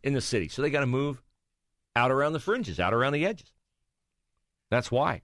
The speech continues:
rural areas are seeing more and more housing booms. Apartment constructions are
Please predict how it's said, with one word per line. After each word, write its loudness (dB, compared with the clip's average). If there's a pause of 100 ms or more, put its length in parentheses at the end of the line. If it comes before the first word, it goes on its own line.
rural 2
areas 0
are 0
seeing -2
more 0
and 0
more 0
housing -2
booms. -16 (1160)
Apartment 0
constructions -2 (960)
are 4